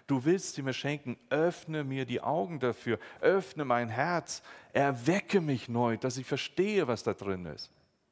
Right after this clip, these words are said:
Dass wir so mit der Kraft des Heiligen Geistes uns gebrauchen lassen, in unserem ganz persönlichen Leben, in unserer Gemeinde, dort, wo Gott uns hingestellt hat. Dass wir uns dessen bewusst werden, ich habe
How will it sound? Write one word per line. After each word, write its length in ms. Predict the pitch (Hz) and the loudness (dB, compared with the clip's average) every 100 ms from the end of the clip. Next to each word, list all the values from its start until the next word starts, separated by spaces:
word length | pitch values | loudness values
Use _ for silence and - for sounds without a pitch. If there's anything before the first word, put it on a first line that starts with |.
| _ - - - - | _ -20 -18 -8 0
Dass 220 | 139 - | 2 4
wir 100 | 143 | 2
so 400 | 139 190 214 156 | 4 4 6 4
mit 280 | 127 139 135 | 2 0 0
der 100 | 127 | 0
Kraft 500 | - 139 185 - 139 | 0 0 0 0 -8
des 240 | 113 - | -6 -2
Heiligen 400 | 147 170 143 120 | -2 -2 -4 -4
Geistes 460 | 139 156 151 113 113 | -2 -2 -4 -6 -6
uns 180 | 110 | -6
gebrauchen 600 | - 117 135 170 185 120 | -6 -2 0 0 0 -2
lassen, 300 | 101 90 95 - - - - - | -2 -2 -6 -12 -18 -20 -18 0
in 200 | 196 190 | 2 2
unserem 380 | 165 139 135 127 | -2 -2 -4 2
ganz 340 | 156 202 208 | 2 2 -4
persönlichen 640 | - 170 156 151 143 131 | -4 -2 0 -2 -2 -4
Leben, 380 | 127 147 127 107 - | -2 0 -2 -4 2
in 300 | 202 220 214 | 2 2 -4
unserer 500 | 180 190 - 143 123 | -6 -2 0 2 2
Gemeinde, 600 | 123 113 143 165 113 90 - - _ | 0 0 0 -2 -4 -6 -8 -20 _
dort, 300 | 170 185 175 | 4 4 -2
wo 80 | 143 | -2
Gott 300 | 170 185 113 | 2 2 0
uns 160 | 135 | -6
hingestellt 720 | - 170 160 127 - 101 90 | -6 -4 -4 -2 0 0 -2
hat. 220 | 85 - _ _ _ _ _ - - _ _ | -8 -12 _ _ _ _ _ -20 -20 _ _
Dass 240 | 131 131 139 | 2 2 4
wir 220 | 135 127 - - _ | 2 2 -6 -20 _
uns 280 | - 127 - | -4 -4 0
dessen 320 | 139 131 131 | 0 0 -2
bewusst 520 | 120 120 214 - - | -2 -2 -4 -6 -4
werden, 480 | 117 104 98 90 87 - _ _ _ _ _ _ _ | 0 0 -2 -8 -16 -20 _ _ _ _ _ _ _
ich 180 | - - | -14 -12
habe 140 | - | -12